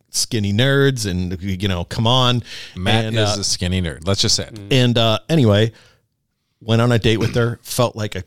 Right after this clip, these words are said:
Speaker 1: creepy,
Speaker 3: Mm.
Speaker 1: di-, I felt disgusting. She was so just, you know,
Speaker 3: Right.
Speaker 1: but she said, she's like, "I've gone on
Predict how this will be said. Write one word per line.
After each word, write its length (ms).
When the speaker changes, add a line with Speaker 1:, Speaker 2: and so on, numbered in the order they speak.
Speaker 1:
creepy, 1040
Speaker 3:
Mm. 420
Speaker 1:
di-, 100
I 160
felt 380
disgusting. 960
She 180
was 200
so 560
just, 340
you 120
know, 140
Speaker 3:
Right. 100
Speaker 1:
but 140
she 160
said, 400
she's 160
like, 180
"I've 220
gone 240
on 260